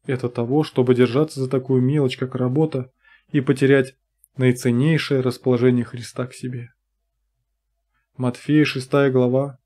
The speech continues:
с тридцать второй по тридцать четвёртый стих. «Потому что всего этого ищут язычники, и потому что Отец ваш Небесный знает, что вы имеете нужду во всём этом.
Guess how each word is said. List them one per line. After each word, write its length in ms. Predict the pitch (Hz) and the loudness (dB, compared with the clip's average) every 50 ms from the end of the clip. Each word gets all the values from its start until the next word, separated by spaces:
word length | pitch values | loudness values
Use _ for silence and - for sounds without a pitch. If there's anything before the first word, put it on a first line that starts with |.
| _ _ _ _ - _ _ _ _ | _ _ _ _ -20 _ _ _ _
с 100 | - - | -12 -4
тридцать 240 | - 175 156 - - | -2 -2 -2 -2 -2
второй 280 | - 135 139 139 139 | 0 2 2 2 2
по 140 | 135 143 135 | 2 -2 -4
тридцать 200 | 135 139 131 - | -4 -6 -10 -10
четвёртый 440 | - - - - 131 127 131 131 127 | -12 -12 -6 -4 -4 -4 -4 -8 -10
стих. 420 | - - - - 127 - - _ _ _ _ _ _ _ _ _ _ _ _ _ _ - _ _ _ _ | -12 -12 -14 -14 -14 -14 -16 _ _ _ _ _ _ _ _ _ _ _ _ _ _ -20 _ _ _ _
«Потому 380 | 127 123 123 135 131 139 143 | -4 0 2 2 2 2 -2
что 240 | 127 131 - 143 131 | -4 -4 -4 -4 -4
всего 480 | 131 - - - 131 127 131 156 165 160 | -4 -6 -6 -4 -2 0 2 4 6 6
этого 320 | 156 156 156 160 151 147 | 6 4 4 2 0 -2
ищут 460 | 156 - 165 151 131 - 151 135 - | -2 -2 -4 -6 -6 -6 -8 -6 -4
язычники, 640 | 143 139 123 131 165 147 - - 123 117 - - 120 | -4 -2 0 0 -2 -2 -2 -6 -8 -10 -6 -2 -2
и 60 | 117 | 0
потому 420 | 117 - 123 123 131 127 127 135 131 | 2 0 0 2 2 2 2 2 0
что 180 | 131 - 135 | 0 0 0
Отец 380 | 127 127 - 160 160 156 - 151 | 0 0 0 -2 -2 -2 -2 -2
ваш 260 | 147 147 135 - - | -2 -2 -2 -2 -4
Небесный 480 | 131 123 117 123 131 139 135 - 139 127 | -4 -2 2 2 0 0 0 -2 -4 -4
знает, 400 | 110 113 120 127 143 151 139 127 | -2 -2 -2 -2 0 -2 -4 -4
что 240 | - - - 135 | -8 -4 -2 0
вы 140 | 127 135 139 | 0 0 0
имеете 360 | 135 135 135 135 131 131 135 | 0 0 0 0 -2 -2 -2
нужду 320 | 127 127 123 117 120 131 127 | -2 -2 -2 -2 0 0 2
во 120 | 127 127 | 2 0
всём 340 | 127 - - 143 135 123 123 | 0 -2 -6 -4 -4 -4 -4
этом. 300 | 120 120 - 120 117 | -6 -6 -10 -14 -16